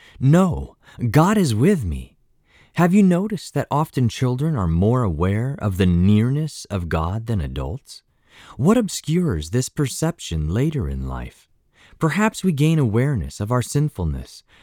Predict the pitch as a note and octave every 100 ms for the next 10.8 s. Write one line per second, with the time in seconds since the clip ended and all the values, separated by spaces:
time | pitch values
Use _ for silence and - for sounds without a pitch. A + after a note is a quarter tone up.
0 | - - D#3 D3 E3+ F3+ A#2+ - A#2 A#2
1 | - E3+ D3 C#2+ C#2 - G#2 G#2+ G#2 F#2
2 | G#2+ F2 C2+ - _ _ _ _ _ _
3 | A2 B2+ C#3+ E3+ - - D3 B2 C#2+ -
4 | G#2 G#2+ A#2 - C#3 C3+ B2+ C#3 G2 A#2
5 | - C3 D3+ D#3+ - B2+ C3 C2 - D2+
6 | D2 - - - F#2+ G2+ G#2 D#2 C2+ C2
7 | A#1+ - _ _ - - E3+ D#3 F#3+ G#3
8 | A2+ A#2 - G#2 D2 D#2 A#2 A2 - -
9 | - - - D3 D3 - D3+ D3 E3 F#3
10 | E3 G#2 G#2 A#2 C#2+ E2 B2+ B2